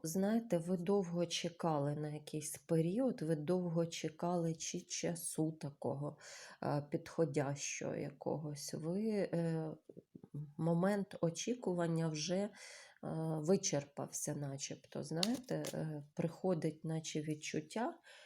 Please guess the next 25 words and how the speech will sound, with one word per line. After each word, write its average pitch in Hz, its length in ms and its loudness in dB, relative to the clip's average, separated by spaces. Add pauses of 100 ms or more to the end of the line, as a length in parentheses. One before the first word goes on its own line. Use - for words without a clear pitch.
(240)
що - 340 0
ви 214 220 4
вже 214 240 2
чекати 175 840 0
не 160 140 2
можете, 151 640 0
ви 165 220 0
вже 165 240 -2
готові 170 560 0
діяти. 143 840 -2 (100)
Так. 147 520 -4 (920)
І 214 360 2
давайте 202 540 -2
подивимось, 175 880 -4
які - 320 -6
ж - 220 -2
такі 170 340 -8 (320)
магічні 165 720 -4
здібності. 160 960 -4 (480)
Так, 170 360 -2
вони 185 320 0
дійсно 170 680 -2
у 156 160 -8
вас 160 600 -4
є. 156 600 0